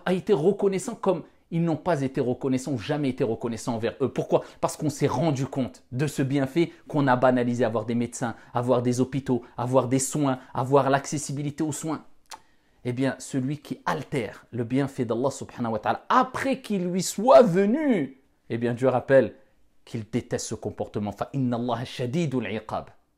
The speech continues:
C'est pour cela que celui qui ne se rend pas compte du bienfait qu'il a en face de lui,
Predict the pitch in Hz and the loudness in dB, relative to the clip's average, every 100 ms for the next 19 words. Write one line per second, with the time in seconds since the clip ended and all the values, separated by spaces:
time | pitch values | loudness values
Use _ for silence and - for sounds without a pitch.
0 | _ _ _ _ _ _ - _ _ _ | _ _ _ _ _ _ -20 _ _ _
1 | _ _ - 127 - - - 139 135 107 | _ _ -14 -12 -10 -12 -6 -6 -6 -10
2 | - - 147 139 139 123 - - 117 107 | -10 -8 -6 -6 -6 -8 -10 -6 -6 -6
3 | - 113 131 135 120 - 113 101 98 110 | -6 -6 -6 -6 -10 -8 -8 -8 -8 -8
4 | 110 - 104 - 113 101 110 98 101 101 | -8 -8 -8 -4 -4 -4 -6 -6 -6 -6
5 | 127 | -6